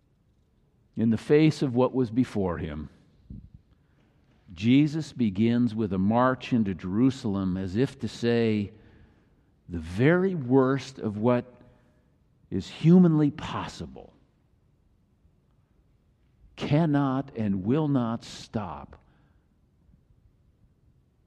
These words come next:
the almighty grace of God."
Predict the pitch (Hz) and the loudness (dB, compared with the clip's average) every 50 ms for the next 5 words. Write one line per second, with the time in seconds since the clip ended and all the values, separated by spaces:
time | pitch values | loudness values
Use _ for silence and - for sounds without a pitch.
0 | _ _ _ _ _ _ _ - - 98 92 85 - - 123 127 127 123 117 113 | _ _ _ _ _ _ _ -12 -8 -6 -6 -6 -6 -8 -4 -2 0 2 2 2
1 | 113 117 110 110 107 101 98 92 92 104 101 98 - - - 87 80 - - 78 | 0 0 0 -2 -2 -4 -4 -6 -6 -4 -6 -6 -8 -8 -12 -14 -14 -14 -18 -18
2 | 71 - 67 - | -18 -18 -20 -20